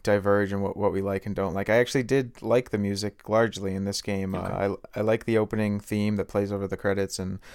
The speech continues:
Speaker 1: there were pieces throughout that I enjoyed. Uh, I know at one point you called it, uh,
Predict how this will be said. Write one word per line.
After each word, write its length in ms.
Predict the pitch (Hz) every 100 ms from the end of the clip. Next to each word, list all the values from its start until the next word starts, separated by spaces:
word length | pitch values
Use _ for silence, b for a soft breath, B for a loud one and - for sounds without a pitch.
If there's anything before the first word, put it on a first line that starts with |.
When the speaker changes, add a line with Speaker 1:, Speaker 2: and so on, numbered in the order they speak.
| B B B
Speaker 1:
there 100 | 117
were 160 | 113 110
pieces 800 | - 131 - 113 101 - - - - -
throughout 460 | 110 104 104 98
that 160 | - 101
I 120 | 101
enjoyed. 440 | 104 104 104 101 98
Uh, 260 | 92 92 -
I 100 | 113
know 120 | 120
at 40 | 107
one 120 | 113
point 220 | - 104
you 100 | 104
called 320 | - 107 101
it, 220 | 101 98
uh, 340 | 95 95 95